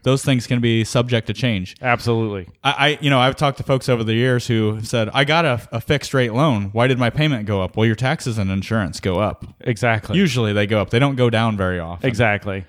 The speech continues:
Speaker 1: H O A fees. What about your down payment? Th-, this is a big one, especially when we get into the different types of loans and the, the types of financing, right? You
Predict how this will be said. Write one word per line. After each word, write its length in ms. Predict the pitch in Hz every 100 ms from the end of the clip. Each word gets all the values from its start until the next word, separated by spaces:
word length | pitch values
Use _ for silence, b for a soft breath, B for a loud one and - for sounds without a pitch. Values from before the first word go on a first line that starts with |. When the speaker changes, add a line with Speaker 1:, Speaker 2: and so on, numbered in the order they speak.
| _ _ _ _ _ _ -
Speaker 1:
H 260 | 151 180
O 140 | 185 151
A 120 | 123
fees. 560 | 104 98 90 87 - _ 131
What 140 | 147
about 160 | 175 180
your 100 | 156
down 220 | 156 165
payment? 420 | 156 180 147 - - -
Th-, 140 | 123
this 240 | 131 147 156
is 80 |
a 40 | 165
big 200 | 156 190
one, 220 | 139 117
especially 460 | 117 - 147 - 139
when 140 | 127
we 100 | 123
get 120 | 127
into 340 | 135 135 139 127
the 80 | 117
different 300 | 127 131 107
types 280 | 131 120 120
of 100 | 104
loans 480 | 110 135 117 104 104
and 200 | 110 107
the, 140 | 104
the 120 | 92
types 280 | 104 120 -
of 80 | 107
financing, 600 | 127 170 113 95 101 95
right? 320 | 95 120 156 _ b b
You 40 | b